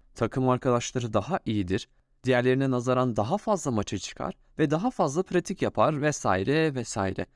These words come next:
Ve hepsi doğuştan sahip olduğu bir yetenekten ötürü değil, sadece yaşça biraz daha büyük olmasından dolayı elde ettiği kazanımlardır. Tabii ki bütün başarısını buna bağlayamayız ama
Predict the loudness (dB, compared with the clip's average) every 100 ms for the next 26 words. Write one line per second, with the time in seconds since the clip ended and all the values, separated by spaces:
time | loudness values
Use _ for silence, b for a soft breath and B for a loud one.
0 | _ _ _ -2 2 0 0 0 0 0
1 | -4 _ 0 0 2 0 -2 -2 -4 -2
2 | -2 0 -2 -2 0 0 -2 -2 -2 0
3 | 0 0 -2 -6 -2 2 2 0 _ _
4 | _ -18 -4 -2 2 0 0 0 0 -2
5 | -2 -2 0 2 2 0 -2 -4 -2 -2
6 | 0 0 0 -2 -2 0 0 2 2 2
7 | 0 0 0 2 0 -2 -4 -4 -2 0
8 | 0 2 0 -2 -6 -14 _ _ _ _
9 | -2 0 2 0 -2 -2 0 0 0 -2
10 | -2 -4 -2 0 2 4 4 2 0 -2
11 | -6 -16 _ -2 2 4 2